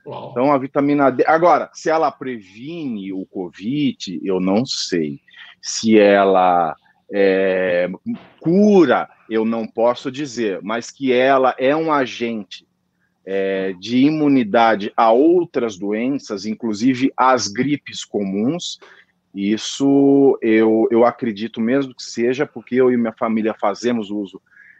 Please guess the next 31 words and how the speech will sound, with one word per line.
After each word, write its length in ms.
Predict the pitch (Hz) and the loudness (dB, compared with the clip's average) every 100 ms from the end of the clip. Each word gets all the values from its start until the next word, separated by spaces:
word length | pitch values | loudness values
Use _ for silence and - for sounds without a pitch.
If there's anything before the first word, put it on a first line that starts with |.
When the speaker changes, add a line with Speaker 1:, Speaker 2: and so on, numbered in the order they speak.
| _ | _
Speaker 2:
é, 720 | 98 98 95 95 92 90 92 | 0 2 2 2 2 2 2
desse 300 | 92 107 117 | 0 -2 0
protoco-, 440 | - 110 117 - 117 | 0 2 0 -2 -4
chamado 260 | 117 113 | -2 0
protocolo 580 | 113 113 110 - 117 110 | -2 0 0 2 0 2
Coimbra 480 | 117 110 113 107 101 | 0 2 2 -2 -2
da 100 | 101 | -4
vitamina 560 | 98 - 98 101 107 | -6 -10 -10 -8 -10
C, 380 | 110 - 139 180 - _ _ _ - | -10 -2 0 0 -4 _ _ _ -6
e 260 | 107 113 113 | -2 2 4
assim, 400 | 117 - 110 98 | 2 -2 -4 -2
gripe 280 | 110 123 | -2 2
é 20 | 139 | 2
uma 160 | 143 | 2
coisa 320 | 139 139 135 | 2 0 0
que 100 | 135 | -4
sempre 380 | - 139 143 165 | -4 -4 -2 -4
passou 400 | 165 139 - 135 | 0 -2 0 0
longe, 380 | 113 110 131 131 | 2 2 0 -2
eu 80 | 117 | -4
tenho 180 | 120 120 | -2 -2
um 60 | |
institu-, 460 | 113 - 110 - 107 | -4 -8 -12 -4 -2
eu 80 | 104 | 0
tenho 180 | 123 123 | -2 -2
um, 320 | 113 104 98 104 101 | -2 -4 -6 -12 -10
um 120 | 107 | -8
sistema 340 | - - 131 | -8 -2 2
imunológico 640 | 135 131 123 120 123 - 131 | 4 4 4 4 2 -2 -10
muito 260 | 143 - _ | -10 -12 _
bom. 200 | 113 95 | -4 -4